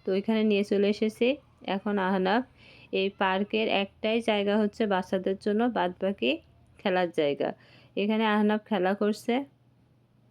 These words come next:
কানাডা কিন্তু একটা সবুজের দেশ। কানাডায় যে সব সময়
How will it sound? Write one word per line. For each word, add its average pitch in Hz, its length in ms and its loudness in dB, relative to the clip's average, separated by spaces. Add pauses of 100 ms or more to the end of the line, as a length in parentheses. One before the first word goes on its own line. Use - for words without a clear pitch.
(380)
কানাডা 214 400 2
কিন্তু 247 340 2
একটা 247 540 0 (280)
সবুজের 214 560 2 (100)
দেশ। 147 380 -2 (600)
কানাডায় 202 440 2
যে 240 120 2
সব 208 260 0
সময় 220 460 0